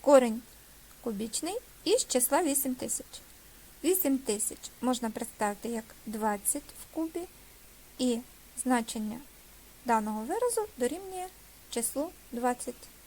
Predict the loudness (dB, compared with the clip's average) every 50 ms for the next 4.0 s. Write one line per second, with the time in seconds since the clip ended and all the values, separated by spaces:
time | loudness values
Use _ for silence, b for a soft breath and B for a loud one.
0 | -20 -20 -20 -20 -20 -20 -20 -20 -20 -20 -20 -20 -20 -20 -20 -20 -20 -20 -8 -4
1 | 0 2 2 4 4 4 4 2 -2 -2 -2 -2 -2 -2 -6 -6 -6 -6 -6 -6
2 | -6 -8 -10 -12 -16 -20 -20 -20 -20 -20 -20 -20 -20 -20 -20 -20 -20 -20 -20 -20
3 | -20 -20 2 6 8 8 8 6 4 0 -2 -4 -4 -4 -4 -4 -4 -4 -4 -4